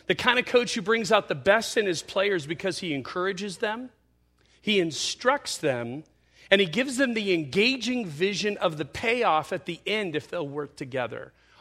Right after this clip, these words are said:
All of those things are Paul's tactics in this book. Paul, an apostle, a sent one of Christ Jesus.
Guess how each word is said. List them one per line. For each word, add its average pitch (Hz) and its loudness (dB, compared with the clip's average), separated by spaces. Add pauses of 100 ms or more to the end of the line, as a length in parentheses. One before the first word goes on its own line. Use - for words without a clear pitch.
(140)
All 196 8
of 180 -4
those 180 0
things 143 0
are 139 0
Paul's 139 -2
tactics - -8
in 131 -6
this 117 -6
book. - -18 (600)
Paul, 156 2
an 143 -4
apostle, 147 -4
a 120 -10
sent 160 -6
one 127 -8
of 113 -16
Christ 117 -6
Jesus. 117 -16